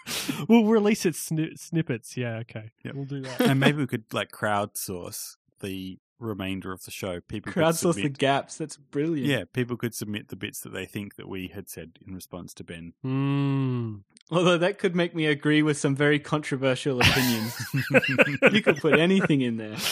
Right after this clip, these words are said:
Speaker 1: <laughs> Did you agree with anything? I don't know if you did. Maybe you did, maybe you didn't. Who knows? Nobody will hear it.
Speaker 3: It's lost.
Speaker 2: Oh, dear.
Speaker 1: It's lost forever.
Speaker 2: Um, so what should we talk about with
Speaker 1: Well, that is a
Speaker 2: what's
Speaker 1: good
Speaker 2: left of
Speaker 1: question.
Speaker 2: the show?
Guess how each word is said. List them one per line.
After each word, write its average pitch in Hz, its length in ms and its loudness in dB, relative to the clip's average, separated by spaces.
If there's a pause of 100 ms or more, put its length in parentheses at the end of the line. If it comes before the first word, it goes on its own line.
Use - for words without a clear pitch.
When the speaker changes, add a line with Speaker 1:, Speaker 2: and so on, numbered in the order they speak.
(380)
Speaker 1:
<laughs> - 1200 4 (560)
Did 190 280 0
you 233 180 4
agree 185 280 2
with 220 180 2
anything? 214 420 0
I 151 80 2
don't 147 160 0
know 123 160 -2
if 110 180 -8
you 104 80 -6
did. 110 300 -6
Maybe 175 220 0
you 180 160 -4
did, 175 300 -4
maybe 107 220 -6
you 101 100 -8
didn't. 107 420 -8
Who 208 160 2
knows? 233 380 -2
Nobody 101 260 -6
will 92 160 -18
hear 101 280 -16
it. - 80 -18 (100)
Speaker 3:
It's - 120 -16
lost. 135 400 0
Speaker 2:
Oh, 165 100 -4
dear. 95 440 -8
Speaker 1:
It's - 100 -18
lost 120 240 -6
forever. 123 360 -4 (200)
Speaker 2:
Um, 180 240 0
so 220 160 -2
what 247 160 -4
should - 200 -8
we 214 80 -8
talk 98 220 -10
about 85 240 -14 (260)
with 101 140 -10
Speaker 1:
Well, - 80 -8
that 208 120 2
is 175 200 -2
a 147 40 -4
Speaker 2:
what's 98 100 -6
Speaker 1:
good - 60 0
Speaker 2:
left 190 140 0
of - 60 -10
Speaker 1:
question. 107 80 -8
Speaker 2:
the 101 80 -8
show? 90 340 -12